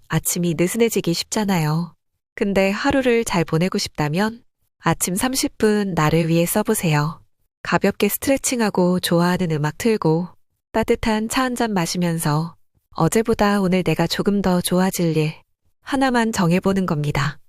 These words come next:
그게 책 한 페이지 읽기든 산책 십 분이든 상관없어요. 나를 챙기는 시간, 그게 성장의 시작입니다. 두 번째는 손으로 뭔가를 만드는 습관입니다. 그동안 일하느라 손으로 무언가 만드는 일,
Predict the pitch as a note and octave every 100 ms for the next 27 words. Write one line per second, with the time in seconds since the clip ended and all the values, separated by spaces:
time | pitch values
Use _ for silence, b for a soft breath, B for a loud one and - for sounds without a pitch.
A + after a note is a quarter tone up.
0 | _ _ - - F#3+ F#3+ A#3+ - C#4 D4
1 | C4+ - F3 D3+ - E3+ D#3+ F3 - _
2 | _ _ - - B3 A#3 A#3+ - D4 -
3 | A#3+ A3 E3 D#3+ D#3+ G#3 G3+ G3 E3+ -
4 | D#3 D3 D3+ - _ _ _ - D#3 F3+
5 | G3+ C#4 B3+ C4 A#3 A3+ - D3+ D3+ E3+
6 | _ _ _ _ - G3 E3 D#3+ - C4
7 | C4+ C4+ A#3+ G#3+ G3+ - G#3+ D#3 D3 C#3
8 | C#3+ - _ _ _ _ - G3 G#3+ G#3+
9 | G3 F#3+ B3+ D4 - D4+ C#4+ C4+ G3 E3
10 | F3 F#3+ F#3 F3+ D3 D3 E3+ F3 - -
11 | G#3+ F3 D3+ - C#3 - _ _ _ -
12 | - B3+ B3+ G3+ G#3 G#3 F#3+ F3+ G3 -
13 | - A#3 G#3+ F3+ D#3+ E3+ E3+ F3+ D3+ D3+
14 | F#3 F3+ D#3 C#3+ D3+